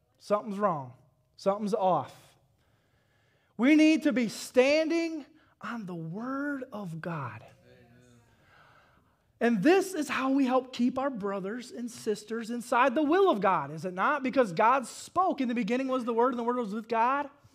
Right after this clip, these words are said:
Right? The Word, and just think about words in general. Y'all know words are powerful? Powerful.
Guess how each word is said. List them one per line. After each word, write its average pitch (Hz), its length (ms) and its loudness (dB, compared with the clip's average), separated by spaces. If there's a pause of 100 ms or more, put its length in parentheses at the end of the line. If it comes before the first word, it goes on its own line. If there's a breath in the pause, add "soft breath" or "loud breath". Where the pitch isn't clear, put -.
(960)
Right? 233 360 0 (480)
The 220 80 0
Word, 233 680 0
and 269 100 2
just - 260 -2
think 359 160 -4
about 262 420 0 (380)
words 190 540 2
in 190 140 -6
general. 180 380 -8 (1400)
Y'all 311 160 4
know 294 120 6
words 240 300 0
are 220 100 4
powerful? 254 920 -8 (1500)
Powerful. 165 760 2